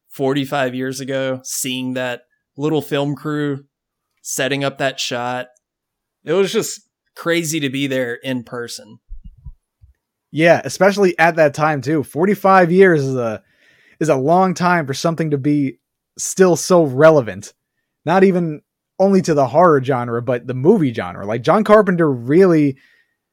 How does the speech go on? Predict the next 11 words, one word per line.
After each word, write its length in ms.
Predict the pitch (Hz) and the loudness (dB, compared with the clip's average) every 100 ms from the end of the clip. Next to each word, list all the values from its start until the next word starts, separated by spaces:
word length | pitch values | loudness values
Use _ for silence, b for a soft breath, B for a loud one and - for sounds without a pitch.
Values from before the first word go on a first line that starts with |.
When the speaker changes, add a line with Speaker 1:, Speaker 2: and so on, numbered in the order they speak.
| _ _ | _ _
Speaker 2:
set 240 | - 180 | -2 0
the 80 | 175 | 0
precedent 580 | 135 170 208 175 180 175 - | 0 0 2 0 -2 -6 0
for 320 | 151 151 143 | 2 4 2
how 320 | 131 135 151 | 0 0 0
to 140 | 151 139 _ _ | 0 -6 _ _
film, 520 | 151 170 160 156 175 185 _ _ _ _ _ _ _ _ _ _ _ | -2 0 0 -2 -6 -10 _ _ _ _ _ _ _ _ _ _ _
like, 240 | 113 120 - | -4 -4 -4
a 100 | 127 | -6
slasher 440 | - 208 269 175 | -2 0 2 0
movie. 360 | 135 101 92 | -2 -6 -14